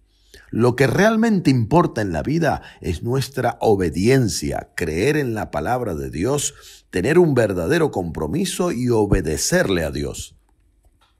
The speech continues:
No debes detenerte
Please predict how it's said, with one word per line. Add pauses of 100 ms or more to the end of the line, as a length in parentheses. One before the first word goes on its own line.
(920)
No
debes
detenerte